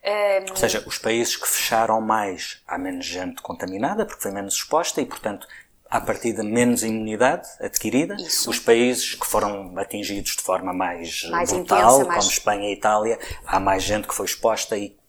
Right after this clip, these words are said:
Speaker 2: eventualmente, haverá já mais gente imunizada. É esse o ponto.
Speaker 1: É isso que se imagina que tenha acontecido. E
Speaker 2: Hum.
Speaker 1: daí que se diga que, provavelmente,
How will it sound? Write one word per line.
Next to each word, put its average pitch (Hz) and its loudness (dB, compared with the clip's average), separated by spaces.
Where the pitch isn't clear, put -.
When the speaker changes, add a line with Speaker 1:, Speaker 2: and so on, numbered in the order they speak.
Speaker 2:
eventualmente, 113 2
haverá 107 2
já 113 2
mais 110 0
gente 104 -4
imunizada. 87 -8
É 82 -8
esse - -8
o - -18
ponto. 202 -2
Speaker 1:
É 196 -8
isso 226 0
que - -2
se 233 0
imagina 220 -4
que 208 -10
tenha 202 -8
acontecido. 190 -8
E 180 -6
Speaker 2:
Hum. - -4
Speaker 1:
daí 180 -2
que - -8
se - -8
diga 214 -8
que, 208 -8
provavelmente, 196 -8